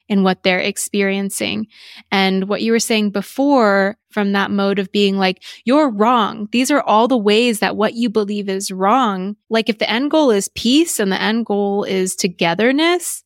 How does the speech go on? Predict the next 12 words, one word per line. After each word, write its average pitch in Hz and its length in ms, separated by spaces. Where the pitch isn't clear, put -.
that's - 340
just - 400
creating 220 520
another 190 380
division 190 880
and 190 320
almost 240 380
perpetuating 202 1120
what's 202 200
happening 196 760
right 208 300
now 202 580